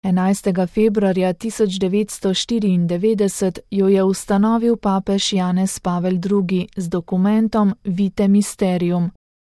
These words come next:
Te dni pa v Vatikanu poteka dvajseto generalno zasedanje Papeške akademije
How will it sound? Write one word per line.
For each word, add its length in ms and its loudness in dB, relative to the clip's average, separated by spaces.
Te 160 4
dni 320 2
pa 240 0
v 160 0
Vatikanu 600 0
poteka 540 0
dvajseto 640 0
generalno 640 2
zasedanje 760 0
Papeške 600 -4
akademije 760 2